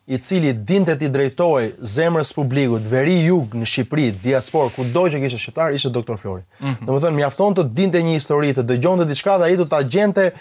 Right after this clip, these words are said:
Speaker 1: sepse duhen pasur parasysh edhe ato, ë, elementet që përmendëm pak më parë, pra folku,
Speaker 2: Po.
Speaker 1: pra gjua shqipe,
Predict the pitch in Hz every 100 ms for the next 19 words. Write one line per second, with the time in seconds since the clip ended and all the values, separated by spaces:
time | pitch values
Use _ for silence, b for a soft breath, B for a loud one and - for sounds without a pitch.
0 | B B B B 170 _ - - 143 147
1 | 135 135 156 156 147 143 131 156 160 165
2 | 151 151 165 - _ 147 143 135 160 160
3 | 180 175 156 160 165 170 175 165 180 185
4 | 110 101 123 113 - 127 113 - 120 120
5 | b b b b b 120 113 101 123 131
6 | 123 - 139 117 120